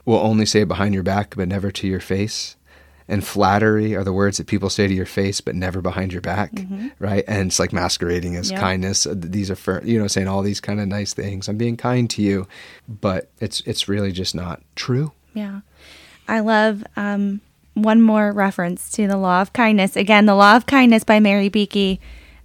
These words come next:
Speaker 2: Uh, it will definitely broaden your view on what it means to be kind.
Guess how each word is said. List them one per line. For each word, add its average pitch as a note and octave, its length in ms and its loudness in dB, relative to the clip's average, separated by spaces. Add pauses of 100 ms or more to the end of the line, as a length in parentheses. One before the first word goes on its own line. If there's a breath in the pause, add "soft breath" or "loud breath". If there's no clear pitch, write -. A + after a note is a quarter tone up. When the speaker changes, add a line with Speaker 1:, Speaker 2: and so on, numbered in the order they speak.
Speaker 2:
Uh, F#3+ 180 2
it G3+ 160 2
will F#3+ 200 0
definitely G3+ 680 2 (100)
broaden G3+ 480 6
your F#3 220 2
view F3+ 560 0
on F3+ 140 0
what F3+ 120 0
it - 80 -4
means F3+ 240 -2
to - 60 -14
be F3 100 -4
kind. E3+ 400 -4